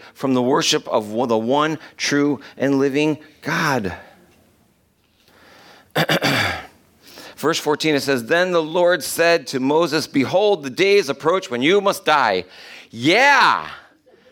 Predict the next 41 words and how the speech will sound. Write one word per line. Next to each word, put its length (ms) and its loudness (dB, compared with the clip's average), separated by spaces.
that's 260 2
what 200 -2
you 80 2
want 180 4
to 60 2
hear 200 2
from 220 -6
God. 340 2
"Hey, 240 0
God, 360 0
good 120 0
morning. 320 2
How's 240 2
it 80 -4
going? 340 2
Hi, 160 2
Moses. 400 0
Today's 380 2
the 60 -12
day 140 2
you're 120 2
gonna 180 2
die." 760 0
<laughs> 180 -20
Oh, 240 0
<laughs> 240 -20
great. 880 -2
Who 200 -2
wants 260 0
to 80 -6
hear 260 -2
that? 560 -6
I 100 -2
don't 140 0
know, 140 0
some 260 -4
days. 520 -2
The 100 -12
thing 220 0
is, 160 0
like, 280 0